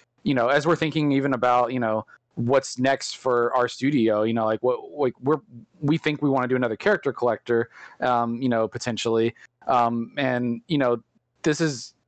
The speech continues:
it, it's really hard to think about something that is really innovative. And, and, I mean, the risk factor is so high because, you know, we have to, uh, I mean, like you said, we have to put money on the, uh, uh, m-, m-,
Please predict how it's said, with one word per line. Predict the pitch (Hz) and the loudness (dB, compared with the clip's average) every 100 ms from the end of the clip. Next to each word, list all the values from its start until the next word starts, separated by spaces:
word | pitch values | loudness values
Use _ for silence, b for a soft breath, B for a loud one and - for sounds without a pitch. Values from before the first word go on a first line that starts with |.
| _ _ _ _ 370 | _ _ _ _ -12
it, | 392 381 381 - | -8 -6 -4 0
it's | 175 - - _ _ - | 0 -2 -18 _ _ -4
really | 139 180 214 220 | 0 2 2 2
hard | 139 139 135 120 110 104 - b _ - | 0 2 4 4 0 -4 -12 b _ -12
to | - 156 135 123 117 107 _ _ _ _ _ 170 | -2 2 4 4 2 0 _ _ _ _ _ -2
think | 151 160 | 0 0
about | 127 123 - | 2 2 0
something | 131 131 123 | -6 -2 0
that | 120 117 - | 0 -2 -2
is | 120 107 | -2 -2
really | 104 107 131 127 123 | -2 0 2 2 0
innovative. | 120 123 120 113 117 117 113 | 0 -2 -2 0 0 2 0
And, | 113 110 | -2 -2
and, | 117 139 | -4 -2
I | 151 | 0
mean, | 143 135 | 0 0
the | |
risk | 131 151 - | 0 0 0
factor | 208 170 - 117 | 0 0 0 -2
is | - | 0
so | 127 117 | -2 0
high | 113 110 101 | 0 0 0
because, | 104 - 113 110 107 - B _ _ _ - | -2 -2 0 0 -2 -8 B _ _ _ -4
you | |
know, | 117 | -2
we | 104 123 | -2 0
have | 139 131 | 0 0
to, | - 120 113 - _ b b _ _ - | 0 0 0 -6 _ b b _ _ -6
uh, | - | -4
I | 139 | -2
mean, | 120 104 95 | -4 -6 -6
like | 123 120 | -6 -4
you | |
said, | 117 120 | -2 0
we | 127 | 0
have | - | 0
to | |
put | 170 | -2
money | 127 127 | 0 -2
on | 120 107 | -2 -4
the, | - | -4
uh, | 123 - 87 135 | -4 -6 -6 -4
uh, | - | -2
m-, | 139 - | -4 -2
m-, | 139 | -4